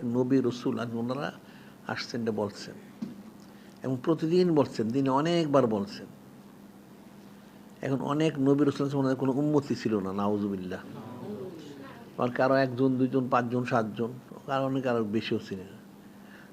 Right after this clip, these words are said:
আর এই কাফের মুশরিকগুলি অনেক ওনাদের ঠাট্টা করছে, বিদ্রুপ করছে, ইট পাটকেল মেরেছে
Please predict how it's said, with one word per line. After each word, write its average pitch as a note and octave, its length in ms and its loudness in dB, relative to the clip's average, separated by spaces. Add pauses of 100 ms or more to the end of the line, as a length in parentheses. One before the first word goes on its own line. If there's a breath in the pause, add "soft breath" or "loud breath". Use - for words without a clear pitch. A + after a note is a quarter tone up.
(100)
আর A#2 320 2
এই B2+ 60 0
কাফের C#3 380 0
মুশরিকগুলি C#3 720 0 (1080 loud breath)
অনেক C#3 300 0
ওনাদের C3 300 0
ঠাট্টা C3 320 -2
করছে, B2+ 260 -2
বিদ্রুপ B2 400 -2
করছে, - 400 -2
ইট C#3+ 200 -2
পাটকেল B2+ 360 0
মেরেছে B2+ 500 0